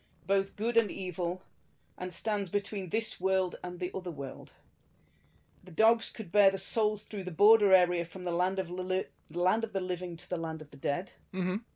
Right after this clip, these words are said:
Speaker 1: But dogs were not only the conductors to the realm of the dead, they also acted as guards to the entrance of the underworld, so the living could not enter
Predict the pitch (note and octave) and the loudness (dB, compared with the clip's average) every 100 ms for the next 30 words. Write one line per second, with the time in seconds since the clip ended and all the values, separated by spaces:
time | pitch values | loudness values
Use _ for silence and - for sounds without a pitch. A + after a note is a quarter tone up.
0 | _ _ _ _ _ _ _ _ _ - | _ _ _ _ _ _ _ _ _ -6
1 | F#3+ E3+ A3 G#3+ F3+ G3+ G3+ - G#3+ G3+ | -4 2 2 2 -2 0 0 0 -2 -2
2 | F#3+ - G3+ A3 A3 - A#3 - F#3+ E3+ | -4 -6 0 2 2 -4 -8 -6 -4 0
3 | E3 D#3+ D3 D#3 D#3+ D#3 D#3 E3+ F#3 F3 | 0 -2 -6 -6 0 0 0 -4 -4 -4
4 | F#3+ F#3 - F3+ E3+ - F3+ F#3+ F3+ - | -2 -4 -6 -10 -6 -2 0 0 -2 -6
5 | E3+ E3+ - A3+ G#3+ G#3 - E3+ F#3 F3 | -10 -10 -6 -6 -8 -10 -10 -10 -4 -4
6 | F3+ E3+ E3+ D#3+ - E3 E3+ G3 G#3 F3 | -4 -2 0 0 -2 -2 0 0 -2 -8
7 | - G3+ F3+ - A3 A#3+ A3+ D#3+ | -10 -6 -4 -2 -2 -2 -2 -2